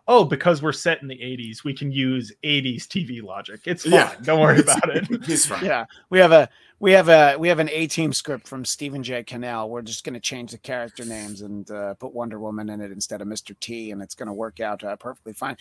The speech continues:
Speaker 3: So, Will, would you say that the most recent season, or broken into two parts, whatever, of Stranger Things, was it fine,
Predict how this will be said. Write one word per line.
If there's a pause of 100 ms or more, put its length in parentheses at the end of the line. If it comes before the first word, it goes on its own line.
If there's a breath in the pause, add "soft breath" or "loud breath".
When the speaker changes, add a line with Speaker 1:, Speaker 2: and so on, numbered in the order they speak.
Speaker 3:
So,
Will,
would
you
say
that
the
most (160)
recent
season,
or
broken
into
two
parts,
whatever,
of
Stranger
Things, (280 soft breath)
was
it
fine,